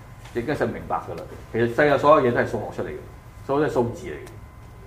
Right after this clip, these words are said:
我成日人生，人生嘅構造啊，所有嘢都係數字。啲數學好偉大嘅。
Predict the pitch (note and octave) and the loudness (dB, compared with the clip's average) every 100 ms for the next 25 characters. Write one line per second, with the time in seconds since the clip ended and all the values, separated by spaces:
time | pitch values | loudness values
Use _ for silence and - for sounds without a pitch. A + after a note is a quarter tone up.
0 | - - A#2 G#2 A2 A#2 C3+ G#2+ G2+ C#3 | -10 -6 -2 -2 -2 -2 -4 -6 -6 -4
1 | C3 B2 A#2 A#2+ G#2 A#2 A2+ C3 A#2 A#2 | 2 4 4 4 4 2 2 2 2 0
2 | A2+ F#2+ E2 D2+ - - - - - - | -2 -4 -6 -12 -14 -16 -18 -18 -16 -6
3 | F3 F3 C3 B2+ A2+ G#2+ F2+ F2 | 0 4 6 8 6 2 -2 -2